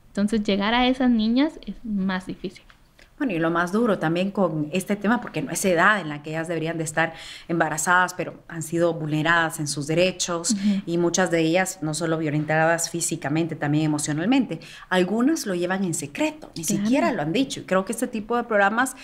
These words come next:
Speaker 2: eh, es de vital importancia porque ellas por medio de su celular pueden tener esa información en lo que son acompañadas para dar la noticia y para que sean también abordadas de una manera integral, porque,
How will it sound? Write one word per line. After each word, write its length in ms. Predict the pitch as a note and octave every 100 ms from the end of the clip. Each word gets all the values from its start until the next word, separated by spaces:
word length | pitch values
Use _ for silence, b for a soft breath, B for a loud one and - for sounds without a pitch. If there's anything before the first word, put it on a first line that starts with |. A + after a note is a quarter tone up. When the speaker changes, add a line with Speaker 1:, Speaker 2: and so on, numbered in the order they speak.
| B B B -
Speaker 2:
eh, 340 | F3+ F3 - -
es 220 | - G3
de 100 | G#3
vital 300 | G3+ G#3 G#3
importancia 760 | A3 G3+ E3+ - G#3+ A#3 B3+ C4+
porque 260 | F#3+ D#3+
ellas 180 | D#3+ G3+
por 180 | G#3 F3
medio 200 | E3 F#3
de 60 |
su 120 | G#3+ F#3+
celular 560 | E3 D3 D3 F3+ A3+ B B B
pueden 400 | - F#3+ G#3 A#3
tener 520 | F3+ E3+ F3 F#3 A3 -
esa 300 | F#3 F3 A3
información 800 | G#3+ G3+ F3+ D#3+ D3 G3+ A#3 F4 -
en 200 | G3+ F3
lo 160 | E3
que 300 | E3 E3+ E3 - _ - -
son 280 | - E3+ G#3+
acompañadas 640 | A#3 A3+ - D#3+ E3+ A3
para 200 | - D3+
dar 320 | C#3+ E3+ G#3+ B B -
la 140 | F3
noticia 640 | E3+ D#3+ G3+ A3 - B3+ - B B -
y 120 | E3+
para 360 | E3+ D#3 D#3 D#3
que 120 | D3
sean 480 | - E3+ G3 A3+ G#3
también 520 | D3+ D#3 F3 G#3+ G#3
abordadas 640 | C#3+ D3 D3 D#3 E3 G#3
de 60 | F#3+
una 140 | F3
manera 280 | F3+ D#3 D#3
integral, 540 | G3+ G#3+ C#3+ D3+ B3+ G#3
porque, 320 | D3 D3+ C#3+